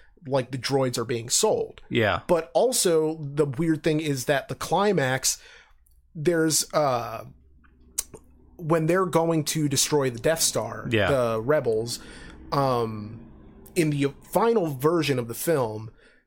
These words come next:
Speaker 1: they're trying to destroy the Death Star while the Death Star is, like, moving in on, uh, the rebel base
Speaker 2: Yeah.
Speaker 1: and preparing to fire on it. But in George <laughs> Lucas's rough cut, like, there's no, they're not about to fire on the rebel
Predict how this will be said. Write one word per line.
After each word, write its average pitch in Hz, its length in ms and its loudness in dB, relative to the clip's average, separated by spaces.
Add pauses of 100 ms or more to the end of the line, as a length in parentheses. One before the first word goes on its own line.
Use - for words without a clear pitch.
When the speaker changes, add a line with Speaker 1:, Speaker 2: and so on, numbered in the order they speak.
(340)
Speaker 1:
they're 190 300 2
trying 202 280 2
to 185 80 4
destroy 160 400 2
the 131 100 -4
Death 160 280 0
Star 127 360 2
while 135 240 0
the 131 100 -4
Death 156 240 2
Star 139 440 2
is, 131 140 -4
like, 135 180 0
moving 147 380 2
in 135 220 0 (100)
on, 131 500 -2 (100)
uh, 117 280 0
the 117 260 0
rebel 120 680 0
base 120 420 2
Speaker 2:
Yeah. 101 300 4
Speaker 1:
and 135 100 -2
preparing 135 480 -2
to 107 60 -8
fire 156 480 0
on 113 160 -12
it. - 140 -18 (360)
But 175 180 4
in 160 420 0
George 175 360 2
<laughs> - 0 -
Lucas's 160 440 2
rough 156 280 2
cut, 165 380 0 (320)
like, 143 300 0
there's 151 260 2
no, 156 480 4 (240)
they're 160 240 2
not 156 400 2 (580)
about 139 300 0
to 139 60 -6
fire 131 420 0
on 113 120 -10
the 113 60 -8
rebel 110 460 -6